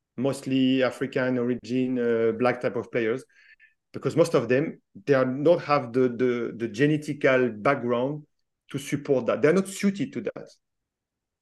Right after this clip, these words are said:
So why do something that is completely counterintuitive? We're back to, uh, return on investment. It's, it's no good. Then I think the second level of question, is it really helping to develop the players?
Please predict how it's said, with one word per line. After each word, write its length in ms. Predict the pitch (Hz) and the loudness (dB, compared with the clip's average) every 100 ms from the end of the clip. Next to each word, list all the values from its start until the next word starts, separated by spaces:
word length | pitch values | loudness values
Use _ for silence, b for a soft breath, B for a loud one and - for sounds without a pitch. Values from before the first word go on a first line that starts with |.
| _ _ _ | _ _ _
So 240 | - 156 | 2 4
why 320 | 151 143 175 180 | 4 4 6 6
do 120 | 165 | 4
something 380 | 170 160 160 156 | 2 2 2 2
that 140 | 127 | 2
is 120 | 139 | 0
completely 480 | - 151 151 151 151 | 0 0 0 -2 -4
counterintuitive? 680 | 147 143 135 143 131 120 127 _ _ - 139 147 | -4 -6 -2 0 0 -4 -10 _ _ -6 -2 0
We're 120 | 131 | 2
back 240 | 135 131 | 2 0
to, 480 | - 123 117 117 110 | 0 0 0 0 0
uh, 220 | 107 107 | 0 0
return 280 | 107 120 135 | -2 -2 -2
on 80 | 117 | -2
investment. 600 | 110 127 131 117 120 135 | -2 -4 -4 -4 -4 -4
It's, 460 | 123 - - - - - | -6 -8 -14 -18 -18 -14
it's 160 | 120 | -6
no 100 | 127 | -4
good. 300 | 120 117 98 - _ _ b b b b b b b - | -2 -4 -8 -16 _ _ b b b b b b b 0
Then 460 | 120 196 127 - _ _ - | 6 8 6 0 _ _ -12
I 60 | |
think 160 | 143 139 | -4 -4
the 60 | 107 | 0
second 300 | 170 165 156 | 4 6 8
level 200 | 151 156 | 8 8
of 140 | 151 | 6
question, 460 | 156 147 151 127 120 | 4 4 2 0 -2
is 140 | 143 | -4
it 120 | 147 147 | -4 -4
really 420 | 143 143 147 139 | 0 2 4 2
helping 500 | 123 147 143 147 143 | 2 -2 0 -2 -2
to 120 | 139 | -4
develop 380 | 123 117 131 123 | -4 0 0 0
the 80 | 110 | -4
players? 480 | 139 135 117 127 | 0 0 0 -4